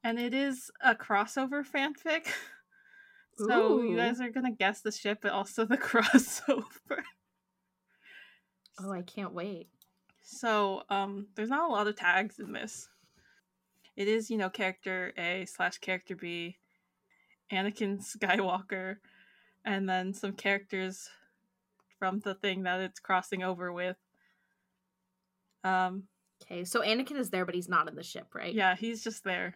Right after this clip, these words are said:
Speaker 1: <laughs>
Speaker 2: Okay, perfect. That's exactly where he should be.
Speaker 1: <laughs> Um, and then this is a, a blank A U, you know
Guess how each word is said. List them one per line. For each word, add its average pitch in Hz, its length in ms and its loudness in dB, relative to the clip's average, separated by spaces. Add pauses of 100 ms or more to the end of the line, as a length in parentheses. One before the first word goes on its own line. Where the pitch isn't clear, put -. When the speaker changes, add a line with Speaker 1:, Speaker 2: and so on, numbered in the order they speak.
Speaker 1:
<laughs> - 0 - (560)
Speaker 2:
Okay, 170 360 -8 (300)
perfect. 175 340 -4
That's 226 180 0
exactly 196 360 0
where 180 120 2
he 180 120 -2
should 175 200 -4
be. 208 300 2
Speaker 1:
<laughs> - 40 -12 (800)
Um, 214 640 0
and 185 180 -2
then 185 200 0
this 202 180 -2
is 202 120 0
a, 180 200 4 (120)
a 220 80 0
blank 202 580 0 (140)
A 202 100 2
U, 196 560 0
you 196 120 -4
know 180 260 -4